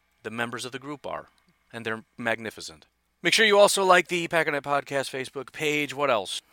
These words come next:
Leave a rating and review if you wouldn't mind. Word of mouth, always a good thing. Again, try to ease it into conversation. Hey, have you ever been to that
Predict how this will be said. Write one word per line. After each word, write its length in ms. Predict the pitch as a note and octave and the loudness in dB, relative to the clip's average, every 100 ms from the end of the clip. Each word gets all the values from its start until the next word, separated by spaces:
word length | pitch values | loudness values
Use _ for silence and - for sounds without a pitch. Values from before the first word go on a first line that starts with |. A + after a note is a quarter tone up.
| _ | _
Leave 180 | - C3+ | -14 -12
a 40 | C3+ | -4
rating 240 | C3+ C3+ | -2 -2
and 80 | A#2+ | -6
review 340 | A2+ C3+ G#3 | -4 -4 -2
if 100 | A3 | -6
you 80 | C3 | -8
wouldn't 200 | A#2 A2 | -10 -4
mind. 420 | A2 A#2 D3+ F3+ - _ _ | -2 -2 -4 -10 -18 _ _
Word 160 | B2 C#3 | -6 -4
of 60 | B2+ | 2
mouth, 320 | C3+ D3+ - | 2 2 -2
always 300 | - C#3 C3 | -4 -2 -2
a 60 | A#2 | -4
good 180 | A#2 A2 | -6 -4
thing. 300 | B2 B2+ D3 _ _ - | -6 -6 -10 _ _ -16
Again, 400 | B2+ C3 C#3+ D3+ _ | -2 -2 -2 -8 _
try 180 | - B2 | -10 -10
to 140 | A#2 | -8
ease 160 | C3 B2 | -10 -6
it 120 | B2 | -6
into 160 | B2 A#2+ | -6 -6
conversation. 760 | B2 B2 A2+ C3 B2 A#2+ D3 _ _ _ _ - | -4 -4 -6 -6 -6 -8 -14 _ _ _ _ -4
Hey, 260 | A3 F#3 | -2 0
have 100 | A2+ | -2
you 120 | B2 | -4
ever 160 | D#3+ C#3+ | -8 -6
been 180 | D#3 D3+ | -6 -2
to 80 | C#3+ | 0
that 200 | D3 | 0